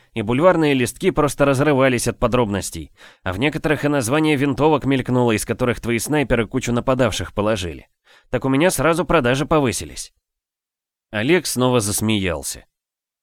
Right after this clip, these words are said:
Я ещё, начиная с разговора с Дорофеевым, обратил внимание, как гормоны молодого тела влияют на общий эмоциональный настрой.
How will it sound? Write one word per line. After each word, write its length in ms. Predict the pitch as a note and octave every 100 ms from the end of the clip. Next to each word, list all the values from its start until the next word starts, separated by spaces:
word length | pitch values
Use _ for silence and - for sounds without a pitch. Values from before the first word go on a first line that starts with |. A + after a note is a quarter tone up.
| -
Я 220 | F2+ C3+
ещё, 280 | F#3 - C#3+
начиная 400 | B2 A2+ A#2+ A#2+
с 100 | -
разговора 500 | G#2+ F2 G#2 A#2 G#2
с 100 | F2
Дорофеевым, 640 | F#2+ F#2 - D#3+ C3+ A2+
обратил 360 | G2 G2 F#2+ G#2+
внимание, 480 | F#2 G2 C3 C3 G#2+
как 220 | - E2+
гормоны 380 | F2 G2+ C3 A#2
молодого 400 | G#2 G2+ G#2 F#2+
тела 280 | - E3 C3
влияют 520 | G#2 G2+ C#3+ B2+ -
на 120 | G#2+
общий 340 | - C#3+ - C#3+
эмоциональный 720 | A2+ G#2+ - F#2 F#2 F#2 F#2
настрой. 540 | F2+ G2+ - E2+ A#1+